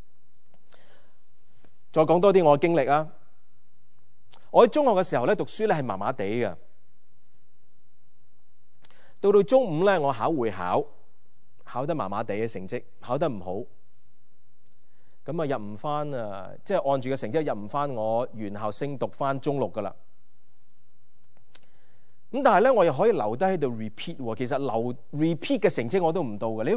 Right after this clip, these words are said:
repeat 好容易啊，俾你，唔係想就想㗎。你嘅成績要到到一咁上下，佢先會俾你呢喺嗰度留班，再重讀一年，再考會考㗎。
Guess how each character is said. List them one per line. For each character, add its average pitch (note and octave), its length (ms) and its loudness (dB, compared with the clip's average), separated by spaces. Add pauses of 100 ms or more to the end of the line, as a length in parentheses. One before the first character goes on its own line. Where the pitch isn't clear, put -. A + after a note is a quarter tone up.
(120)
repeat F#3 200 0
好 C#3+ 100 2
容 C#3 200 2
易 G2 160 -6
啊， F2+ 120 -8
俾 G#2+ 80 -2
你， - 960 -6
唔 - 40 -2
係 D#3 120 4
想 D3 340 0
就 C#3 160 2
想 A#2 320 -2
㗎。 A2+ 220 -2 (600)
你 E3 80 2
嘅 A3 180 8
成 C#3+ 180 2
績 C4 120 2
要 A3 100 4
到 F3+ 140 2
到 F3 160 6
一 A3 60 4 (220)
咁 E3+ 220 2
上 B2 320 2
下， A#2 380 0 (440)
佢 B2+ 260 4
先 G3+ 340 0
會 D3+ 140 2
俾 B2 280 2
你 C#3+ 220 2
呢 E3 120 2
喺 C#3+ 140 2
嗰 D#3+ 60 -2
度 C#3+ 100 0
留 G2 220 0
班， D3 420 4
再 C3 200 4
重 G#2 360 -6
讀 A2 180 -6
一 D3+ 100 0
年， G#2 200 -4
再 A#2 180 -2
考 G#2+ 200 0
會 A2+ 180 -2
考 G2 220 -2
㗎。 A2 260 -2